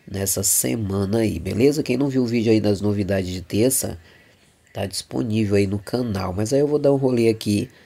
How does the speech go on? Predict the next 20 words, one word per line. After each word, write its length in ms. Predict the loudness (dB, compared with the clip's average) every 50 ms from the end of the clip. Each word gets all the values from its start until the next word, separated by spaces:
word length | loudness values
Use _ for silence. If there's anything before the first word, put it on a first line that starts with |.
| -20 _ _ _ -6
tanto 240 | -4 -4 -4 -2 -2
pra 100 | -2 0
mostrar 300 | 0 0 -2 0 -2 -2
as 100 | -2 -2
novidades 560 | -2 -2 -2 -2 -2 -2 -2 -2 -2 -2 -2
desses 380 | -2 -2 -2 -2 -4 -4 -6
dois 420 | -2 0 0 0 0 0 -2 -4 -4
dias 320 | 0 0 0 0 0 0
aí 100 | -2 -4
da 140 | -4 -4 -2
semana 640 | 0 0 0 0 0 2 2 2 2 2 0 0 -2 -8 -20 -20 -20 -20 _ _ _
que 120 | -8 -2 2
o 100 | 4 6
Avakin 500 | 6 6 4 2 2 2 0 -2 0 2
lançou 800 | 2 4 4 4 4 4 2 0 -4 -4 -2 0 2 4 6
aí 120 | 6 6 4
diretamente 720 | 2 0 0 0 0 0 0 0 0 -2 -4 -6 -6 -10
pra 340 | -6 _ -2 -2 -2 -2 -4
vocês, 960 | -4 -6 -6 -6 -4 -2 -2 -2 -2 -2 -2 -2 -2 -4 -6 -8 -10 -12 -8
beleza? 400 | -4 -2 0 4 4 4 4 2